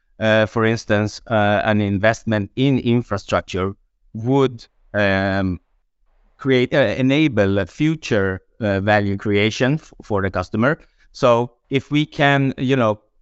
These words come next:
calculate or create a business case where, where an investment in internal, uh, systems, let's say, um, would end up with a benefit for the end,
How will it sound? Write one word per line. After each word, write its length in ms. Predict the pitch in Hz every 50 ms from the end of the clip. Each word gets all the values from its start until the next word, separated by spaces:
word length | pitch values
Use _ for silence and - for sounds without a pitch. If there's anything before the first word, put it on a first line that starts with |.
| _ _ _ _
calculate 600 | - 135 135 143 - - 135 120 117 113 107 107
or 60 | 104
create 340 | 95 - 113 110 123 123 -
a 60 | 107
business 420 | 107 131 143 143 120 123 104 - -
case 360 | - 92 92 98 104 - -
where, 220 | 101 104 101 85
where 240 | - 110 110 107 104
an 160 | 104 101 - -
investment 680 | - 110 107 95 113 123 - - 113 107 101 104 104 - _ _ _ _ _ _
in 260 | - 113 110 107 107 98
internal, 840 | - 113 110 101 - - 143 147 151 147 123 110 98 92 92 92 - _ _ _ _ _ - -
uh, 600 | - 95 95 90 87 87 87 85 85 87 85 82 80 - _ _
systems, 720 | - - - 120 107 - - - 87 95 101 101 - - _ _ _ _ _ -
let's 200 | 101 - - -
say, 280 | - 90 85 92 117 - _ _ -
um, 640 | 107 104 104 101 98 98 98 95 95 95 95 95 - _ _ _ _ _ _ -
would 320 | 117 131 156 170 143 - -
end 260 | 127 113 110 107 107
up 260 | 120 131 131 - - -
with 220 | 110 107 110 104 107
a 60 | 95
benefit 500 | 92 110 107 104 95 - - 95 - _
for 320 | - - - 156 156 139 110
the 240 | 104 98 95 -
end, 300 | 110 101 101 98 95 95